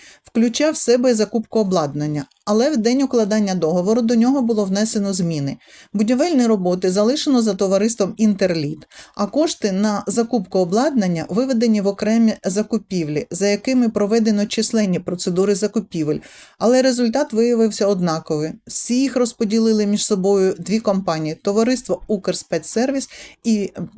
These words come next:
приватне підприємство «Фенікс дев'яносто вісім». Відповідно, зниження ціни, яку ми побачили в таблиці, по факту не відбулось.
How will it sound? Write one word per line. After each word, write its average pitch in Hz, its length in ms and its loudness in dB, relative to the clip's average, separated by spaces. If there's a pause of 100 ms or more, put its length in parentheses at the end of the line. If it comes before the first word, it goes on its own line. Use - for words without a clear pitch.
(160)
приватне 185 500 -2
підприємство 208 600 -2
«Фенікс 233 680 0
дев'яносто 190 760 -2
вісім». 170 460 -4 (100)
Відповідно, 240 640 -2
зниження 190 840 0
ціни, 220 580 0 (640)
яку 226 260 0
ми 220 120 4
побачили 202 520 0
в 190 80 -10
таблиці, 190 580 -2 (100)
по 202 140 0
факту 202 640 -4
не 196 220 -2
відбулось. 196 760 -2